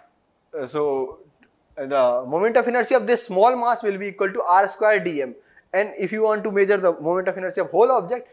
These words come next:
you can just, you just need to integrate it throughout the whole object. So this dm is a small mass element, and you can integrate throughout the object to get the moment of inertia of whole object. Okay, so this is what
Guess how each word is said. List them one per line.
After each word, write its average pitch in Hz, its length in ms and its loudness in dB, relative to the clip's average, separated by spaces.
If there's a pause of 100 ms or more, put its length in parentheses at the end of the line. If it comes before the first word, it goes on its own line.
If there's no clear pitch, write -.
(120)
you 196 80 -10
can 208 120 0
just, 208 220 -4
you 170 140 -12
just 196 200 -2
need 190 200 -8
to 214 120 -8
integrate 175 440 -4
it - 160 -10 (320)
throughout 170 320 2
the 240 120 -2 (140)
whole 156 260 2
object. 120 360 -4 (240)
So 196 180 2
this 190 240 -2
dm 208 400 -4
is 226 60 -6
a 214 80 0
small 214 480 0
mass 175 360 0
element, 175 460 -2 (320)
and 175 160 -4
you 190 60 -8
can 196 160 -4
integrate 185 560 -6 (160)
throughout 175 320 2
the 165 80 4
object 151 420 2
to 208 60 -6
get 160 260 0
the 175 60 -4
moment 160 320 -8
of 156 120 -8
inertia 147 360 -6
of 214 180 0 (440)
whole 175 340 2
object. 135 480 -4 (180)
Okay, 226 200 -10 (720)
so - 160 -6
this 196 200 0
is 226 120 2
what - 360 2